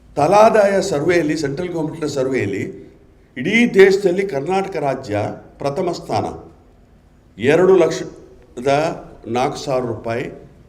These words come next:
ಪ್ರತಿಯೊಂದು ತಲಾದಾಯ ಅನ್ನುವಂಥ ರೀತಿಯಲ್ಲಿ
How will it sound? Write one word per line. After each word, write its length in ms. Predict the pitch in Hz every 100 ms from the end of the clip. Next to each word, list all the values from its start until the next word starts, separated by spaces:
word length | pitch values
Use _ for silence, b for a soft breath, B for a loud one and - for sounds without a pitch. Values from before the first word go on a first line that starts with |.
| -
ಪ್ರತಿಯೊಂದು 560 | 135 139 196 170 156
ತಲಾದಾಯ 800 | 147 131 151 135 127 117 - -
ಅನ್ನುವಂಥ 520 | 123 107 104 113 110 110
ರೀತಿಯಲ್ಲಿ 520 | 104 101 104 139